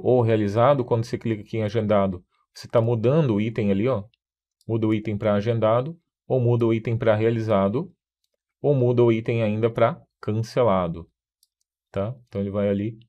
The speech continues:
e o item é automaticamente trocado ali quando você seleciona ele a partir daqui. Você pode visualizar sua agenda completa por data ou cliente. Então, completa. Vai aparecer aqui, então, a agenda completa com todos os compromissos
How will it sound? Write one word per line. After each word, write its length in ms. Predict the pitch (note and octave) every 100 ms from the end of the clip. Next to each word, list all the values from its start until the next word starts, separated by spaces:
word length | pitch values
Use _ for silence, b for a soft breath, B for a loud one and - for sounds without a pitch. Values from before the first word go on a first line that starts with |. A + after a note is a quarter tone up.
| _
e 60 | A2+
o 60 |
item 180 | A2 A#2
é 20 |
automaticamente 800 | A2 A2+ B2 A2+ - G#2 G#2+ G#2+ _ _ _ _
trocado 540 | C#3 E3 E3 B2+ C3
ali 140 | A#2 A#2
quando 240 | A#2+ A#2+
você 240 | A#2 A#2+ A#2+
seleciona 680 | - A#2+ A#2+ - A#2 A#2
ele 280 | G#2 G#2 G#2+ _ _ _ -
a 160 | B2+
partir 320 | C3 B2 -
daqui. 360 | A#2+ C3+ - E2 _ _ _ _ _
Você 160 | -
pode 200 | C#3 D3+
visualizar 500 | C#3 C3+ C3 A#2+ B2+ A2+
sua 140 | A#2+
agenda 380 | G2+ G#2+ F#2 - _ _ -
completa 640 | D3+ D3 B2+ C3+ D3 D#3 _
por 180 | - C#3+
data 520 | G#2+ A2 A#2 B2 A#2+ - _
ou 160 | A#2+
cliente. 500 | A#2+ B2+ G#2+ F2+ - - _ _
Então, 240 | A2+ F#2
completa. 640 | - C#3 A#2+ A#2 A#2 D3 D3+ _ _ _ _ _ _ _ _ _ _ _ _ _
Vai 120 | G2+
aparecer 340 | G2 G2+ -
aqui, 160 | G#2+ -
então, 300 | G2+ G#2 F#2
a 60 | G2
agenda 240 | G#2+ G#2
completa 460 | B2+ A#2+ B2 B2+ -
com 120 | G#2+
todos 300 | B2 A#2+ A2+
os 60 |
compromissos 760 | - A2+ A#2+ G#2+ G#2 G2+ G#2+